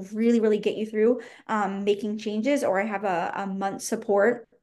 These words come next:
as well. And I don't ever tell parents, like, "You need to book a month, one month with me," or, "You need to book two weeks." It's really, like, whatever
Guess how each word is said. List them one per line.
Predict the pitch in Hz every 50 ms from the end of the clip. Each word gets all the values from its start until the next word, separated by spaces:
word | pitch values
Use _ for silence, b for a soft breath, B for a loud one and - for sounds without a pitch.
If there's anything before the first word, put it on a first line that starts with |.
| _ _ _ _ _ _ _ _ _ _ -
as | 220 220 214 214
well. | 175 190 175 190 240 269 277
And | - - 220 214 208 214 214 - B B B B
I | 208 214
don't | 226 240 233 -
ever | 240 240 254
tell | 247 - 220 214 214 214
parents, | 214 214 202 208 220 214 214
like, | 208 208
"You | 214 214 208
need | 214 208 208 220 214
to | 220 226
book | 190 196 208 202 -
a | 202
month, | 202 185 175 180 180 -
one | - 185 190 185 180 - -
month | 196 208 196 190 185
with | 202 180 180
me," | - -
or, | 175 190
"You | 185 202 220
need | 214 214 240 240 240 254
to | 269 277
book | 214 233 226 226
two | - - 220 202
weeks." | 202 175 - - - B B B B B
It's | B 233 226 -
really, | 240 247 269 285 277
like, | 254 247 220 220
whatever | 214 202 214 233 262 277 - 240 262 240 254 254 262 262 269 269